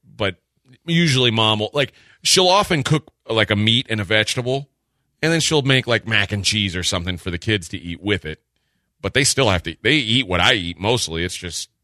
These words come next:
or if she, like, if, uh, my wife makes spaghetti, she'll make, she'll make, uh, spaghetti squash for me,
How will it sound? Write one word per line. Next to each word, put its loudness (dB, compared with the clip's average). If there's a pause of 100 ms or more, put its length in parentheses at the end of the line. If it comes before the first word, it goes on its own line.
(140)
or 0
if -4
she, -6
like, -4
if, -8
uh, 0
my -2
wife 0
makes -4
spaghetti, -4 (600)
she'll -2
make, 2 (200)
she'll -2
make, 0
uh, 2
spaghetti 0
squash 2
for -8
me, -2